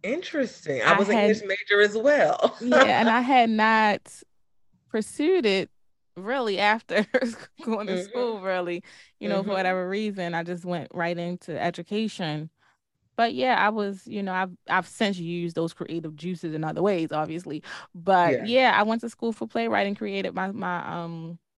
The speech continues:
Speaker 2: concentration was creative writing and the specialty was playwriting. So
Speaker 1: Well, how about that? Yeah.
Speaker 2: Yeah.
Speaker 1: Yeah, yeah,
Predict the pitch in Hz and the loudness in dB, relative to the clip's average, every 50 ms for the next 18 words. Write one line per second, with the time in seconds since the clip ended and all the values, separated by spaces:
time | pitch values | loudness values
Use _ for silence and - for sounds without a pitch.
0 | _ _ - 226 214 214 - 208 208 208 202 190 208 190 185 180 - 208 - 180 | _ _ -2 0 0 0 0 0 2 2 0 2 0 -2 -2 -2 -2 -4 -2 -2
1 | 180 175 170 175 175 165 160 151 151 156 151 147 156 156 156 151 165 - - 160 | -2 -2 0 0 0 0 0 -2 -4 -6 -6 -6 -6 -6 -6 -8 -8 -6 -4 -4
2 | 170 - - - - - 131 135 147 156 - - - - - - 95 95 76 76 | -4 -4 -8 -12 -12 -14 -12 -10 -10 -12 -12 -12 -12 -12 -10 -8 -8 -8 -8 -10
3 | 85 - 226 196 - - 64 - - 170 262 240 262 277 285 277 285 277 277 269 | -12 -12 -14 -14 -10 -8 -8 -6 -6 -6 -6 -6 -6 -8 -6 -6 -6 -6 -6 -6
4 | 269 294 285 311 320 262 139 110 101 - - _ 196 208 254 302 381 403 403 392 | -4 -4 -4 -4 -4 -6 -6 -6 -8 -12 -16 _ -8 -6 -4 -4 -4 -4 -4 -4
5 | 339 262 214 190 180 165 160 160 170 - _ 175 190 240 - - _ - 190 202 | -4 -4 -2 -4 -4 -4 -6 -8 -12 -16 _ -10 -8 -8 -8 -12 _ -8 -4 -4
6 | 202 | -4